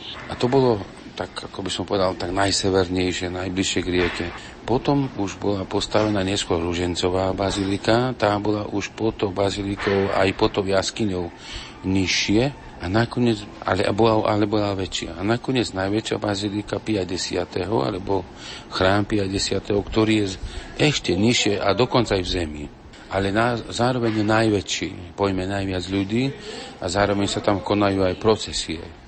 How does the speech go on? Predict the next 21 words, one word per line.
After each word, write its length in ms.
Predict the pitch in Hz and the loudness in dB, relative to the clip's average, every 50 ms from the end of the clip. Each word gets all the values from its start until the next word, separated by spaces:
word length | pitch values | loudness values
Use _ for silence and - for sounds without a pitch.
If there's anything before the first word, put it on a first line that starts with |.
| - - | -20 -16
Keď 160 | - - 92 | -12 -12 -10
je 160 | 92 87 90 | -8 -8 -8
zlé 200 | 82 82 95 95 90 | -4 0 0 0 0
počasie 480 | - - 95 - - 95 - - 95 87 | 0 -4 -4 -2 -2 -4 -2 -2 -2 -2
vonku, 320 | 87 90 90 82 - 90 | -2 -2 -2 -2 -4 -6
tie, 160 | - - 101 | 0 0 0
ktoré 320 | 92 - - 98 92 92 92 | -2 0 0 0 0 2 0
by 60 | 98 | 0
sa 160 | - 98 90 | 0 -2 -2
konali 400 | - - 95 95 92 92 92 92 | -2 -2 -2 0 0 0 0 0
vonku, 400 | 92 101 101 101 92 - - 98 | 0 0 0 0 -2 -2 -4 -4
lebo 320 | 98 95 101 101 104 95 - - - - - - - - - | -2 -2 0 0 0 0 0 -4 -12 -12 -10 -8 -8 -2 0
je 80 | 104 | 0
tam 240 | 104 - 104 98 95 | 2 4 2 2 2
obrovské 560 | 107 110 104 104 101 98 90 - - - 95 | 2 4 6 6 6 4 2 0 -4 -4 -4
miesto. 640 | 90 92 95 92 90 - - - 92 92 87 85 90 85 - - - - - - | -2 -2 -2 -2 -4 -6 -6 -6 -6 -4 -4 -6 -6 -8 -8 -12 -14 -14 -14 0
Z 20 | - | 4
toho 160 | 127 127 117 | 4 6 6
hľadiska 480 | 104 110 117 117 123 120 - - 104 95 | 6 4 4 2 2 -2 0 -2 -4 -2
postoja 480 | - - 120 110 - - 110 98 90 87 | 0 -2 -2 -2 0 0 0 0 0 -2
cirkvi 560 | - - 107 101 95 - - 101 107 113 | 0 0 0 0 -2 -6 -2 -2 -2 -2